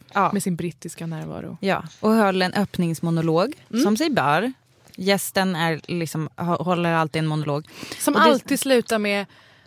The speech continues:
Speaker 2: så här, "Hang around, we have a great night." Det är alltid samma påa.
Speaker 1: Det som jag vill ta upp är bara en liten kortis om att hon faktiskt... Och det här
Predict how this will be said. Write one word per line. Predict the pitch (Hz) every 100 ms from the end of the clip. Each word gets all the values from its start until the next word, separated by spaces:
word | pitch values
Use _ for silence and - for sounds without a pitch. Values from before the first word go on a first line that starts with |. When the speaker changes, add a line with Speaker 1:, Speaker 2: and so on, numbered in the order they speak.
| -
Speaker 2:
så | -
här, | 185
"Hang | 226 269 269
around, | 247 240 226
we | 220
have | 208 180
a |
great | 190 180 180
night." | 214 120 - -
Det | 226
är |
alltid | 214 202 175 202
samma | 202 170
påa. | 170 175 165 - _ _ _ _
Speaker 1:
Det | - 254
som | 247
jag | 269
vill | 254 262
ta | 277
upp | - 294 - - -
är | 202 196 190 - _ _
bara | - 190 202 185 175
en | 185
liten | 175 185
kortis | 180 175 180 175 -
om | - 196 180 180 175 165 -
att | 190
hon | 160 185 165
faktiskt... | - 170 - 165 156 - - _ _ -
Och | 208
det |
här | 233 285 302 294